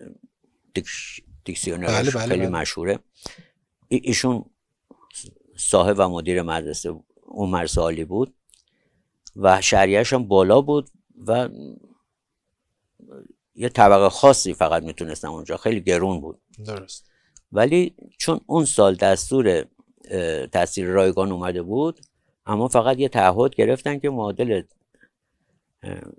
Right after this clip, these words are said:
Speaker 2: تحصیلی که می‌کنیم،
Speaker 1: تحصیلی که اینجا می‌کنیم، همونقدر باید تو ایران کار کنیم.
Speaker 2: آها.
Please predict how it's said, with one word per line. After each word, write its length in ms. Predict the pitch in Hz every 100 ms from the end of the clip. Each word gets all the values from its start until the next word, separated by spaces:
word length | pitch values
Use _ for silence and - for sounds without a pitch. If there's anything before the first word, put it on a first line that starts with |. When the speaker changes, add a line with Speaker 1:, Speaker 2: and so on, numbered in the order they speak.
| _ -
Speaker 2:
تحصیلی 480 | - - - 147
که 120 | 135 120
می‌کنیم، 120 | 113
Speaker 1:
تحصیلی 500 | 117 98 - 147 135
که 120 | 107
اینجا 280 | 95 90 95
می‌کنیم، 400 | 95 101 117 143
همونقدر 500 | 123 151 156 160 151
باید 460 | 117 120 135 135 - _ _ _ _ _ _ _ -
تو 120 | 113 -
ایران 360 | 143 139 117
کار 220 | 90 85 80
کنیم. 300 | 85 76 71
Speaker 2:
آها. 380 | - 117 - -